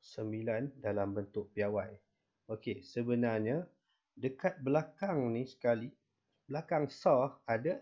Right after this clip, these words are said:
titik, kan? Ada titik sebenarnya, tapi dia tak tunjuk sebab dia nombor bulat. Okey, jadi kita nak jadikan, aa,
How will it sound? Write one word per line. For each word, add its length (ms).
titik, 480
kan? 160
Ada 160
titik 560
sebenarnya, 480
tapi 320
dia 80
tak 400
tunjuk 320
sebab 400
dia 240
nombor 240
bulat. 240
Okey, 320
jadi 240
kita 240
nak 160
jadikan, 560
aa, 960